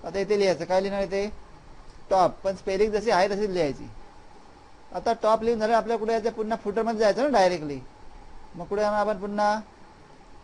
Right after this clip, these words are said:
इन्सर्ट, नंतर कुठे जाणार? फुटर, आणि पुन्हा कुठे जाणार? एडिट फुटर. आलो एडिट फुटरमध्ये. आता दिसतोय का इथे फुटर?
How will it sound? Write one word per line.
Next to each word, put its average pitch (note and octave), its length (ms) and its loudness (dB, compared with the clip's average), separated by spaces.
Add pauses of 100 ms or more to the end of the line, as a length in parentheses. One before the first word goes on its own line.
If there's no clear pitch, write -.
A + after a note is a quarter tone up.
(300)
इन्सर्ट, G3+ 800 0 (920)
नंतर F3 220 -6
कुठे G#3 140 0
जाणार? G3+ 320 0 (1300)
फुटर, G3 440 4 (720)
आणि E3+ 140 -8
पुन्हा G3 260 -4
कुठे G3 140 -2
जाणार? G3+ 320 0 (1200)
एडिट G3 360 2 (640)
फुटर. C#3+ 300 -2 (960)
आलो F#3+ 140 0
एडिट G#3 240 2
फुटरमध्ये. G3+ 360 -2
आता G#3+ 120 0
दिसतोय G#3 320 0
का A#3 80 2
इथे A3 160 2
फुटर? G#3+ 360 0